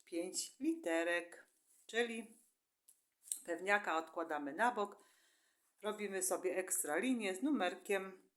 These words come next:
piętnastym. No pokaż się numerek ładnie.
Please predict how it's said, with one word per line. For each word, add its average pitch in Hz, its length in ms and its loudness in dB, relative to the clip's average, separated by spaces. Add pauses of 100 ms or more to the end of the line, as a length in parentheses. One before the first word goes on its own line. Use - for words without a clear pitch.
(1700)
piętnastym. 165 1700 -2 (960)
No 226 100 -8
pokaż 170 420 -8
się 180 160 -4
numerek 175 540 -6
ładnie. 180 520 -8